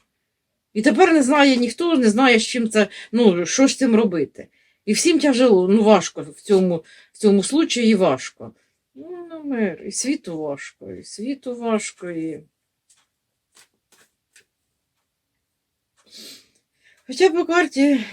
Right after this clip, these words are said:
підводять, його стараються підвести до, до кінця.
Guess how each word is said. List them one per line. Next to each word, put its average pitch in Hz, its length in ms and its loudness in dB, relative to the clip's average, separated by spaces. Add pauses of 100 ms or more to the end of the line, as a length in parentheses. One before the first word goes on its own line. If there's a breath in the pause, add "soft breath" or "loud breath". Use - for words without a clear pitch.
підводять, 254 580 -2
його 254 220 0
стараються 226 560 -2
підвести 190 720 0
до, 196 440 -2 (1120 soft breath)
до 214 240 -8
кінця. 202 640 -4